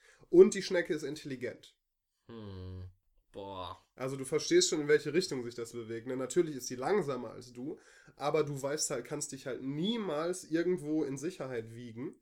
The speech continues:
Speaker 1: weil immer irgendwo die Schnecke um die Ecke kommen, ko-, kommen
Speaker 2: Aber
Speaker 1: könnte.
Speaker 2: weiß die Schnecke immer, wo du bist?
Speaker 1: Ähm, die kann Leute bezahlen, die ihr das mitteilen.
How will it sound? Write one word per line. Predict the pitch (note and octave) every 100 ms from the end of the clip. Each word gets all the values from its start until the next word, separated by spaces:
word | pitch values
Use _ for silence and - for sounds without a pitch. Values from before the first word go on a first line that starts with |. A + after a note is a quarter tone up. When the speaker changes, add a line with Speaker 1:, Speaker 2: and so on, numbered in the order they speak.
| _ _ _
Speaker 1:
weil | B2 C3 C3
immer | D#3 G3 G3 F3
irgendwo | E3+ F3 D#3 D#3+
die | D#3+
Schnecke | - D#3 C#3
um | A#2+
die | A#2+
Ecke | A2+ -
kommen, | A2+ A#2+ A2 - _ _
ko-, | - B2
kommen | - - C3+ B2
Speaker 2:
Aber | C3 B2+
Speaker 1:
könnte. | A#2+ C3
Speaker 2:
weiß |
die | -
Schnecke | - D#3 D3+
immer, | C3+ C3
wo | A#2+
du | A2
bist? | G2 F#2 A#2+ - - - - - -
Speaker 1:
Ähm, | C3 C3+ C3 C3+ C3+ C3 B2+ B2+ B2 A2+ C#3
die | D#3+ F3 F3 D3+
kann | - D3+ D#3 D#3+ C#3
Leute | C3 D3 D#3 C3+
bezahlen, | B2 - B2 A2 A#2 B2+ C3+
die | B2+ B2+
ihr | A#2+
das | A#2 C3
mitteilen. | C#3 B2+ G#2+ G#2 G#2